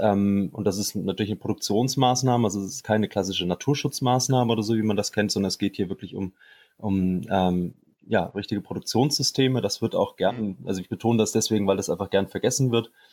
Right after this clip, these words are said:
Speaker 1: aber das ist das, was für uns auch die Agroforstwirtschaft so attraktiv macht. Also wir sehen darin,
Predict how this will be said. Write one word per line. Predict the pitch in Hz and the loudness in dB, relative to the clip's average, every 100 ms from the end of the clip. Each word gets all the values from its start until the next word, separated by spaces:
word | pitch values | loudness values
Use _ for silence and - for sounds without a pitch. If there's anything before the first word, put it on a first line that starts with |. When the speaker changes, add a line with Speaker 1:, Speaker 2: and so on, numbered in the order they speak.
| _ - | _ -6
Speaker 1:
aber | 98 | 0
das | 104 98 | 2 2
ist | 101 | 0
das, | 104 - | 0 0
was | 104 - | -2 -2
für | - | -2
uns | 104 113 - | 0 0 0
auch | 101 | 0
die | 110 | 0
Agroforstwirtschaft | 92 95 98 98 101 98 98 | -4 -2 -2 -2 -4 -4 -6
so | 117 | -8
attraktiv | - 98 - 117 113 | -6 -6 -4 -6 -4
macht. | 90 87 - | -6 -8 -8
Also | 92 92 | -6 -2
wir | 98 95 _ | -2 -4 _
sehen | 104 104 110 110 | -10 0 2 2
darin, | 101 98 110 101 - - - | 2 2 0 -2 -8 -20 -20